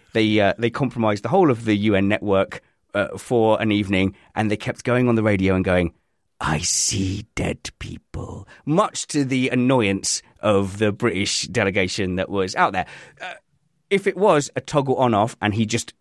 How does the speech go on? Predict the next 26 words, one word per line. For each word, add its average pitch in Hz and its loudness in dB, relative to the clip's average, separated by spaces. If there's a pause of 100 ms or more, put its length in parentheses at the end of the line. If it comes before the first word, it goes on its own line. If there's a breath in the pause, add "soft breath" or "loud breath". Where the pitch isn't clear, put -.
(140)
didn't 113 0
know 110 2
that 98 2
and 90 -4
he 95 -2
left 101 -2
it 101 0
on 92 -2
on 90 0
and 95 0
that - -6
prioritized 92 0
the 90 -10
transmission, 90 -4 (360 loud breath)
that 220 0
is 131 -6
a 110 -6
perfectly 135 0
understandable 110 0
mistake. 85 -4
That 143 2
is 156 0
not 165 0
him 143 2
being 127 2
an 117 -2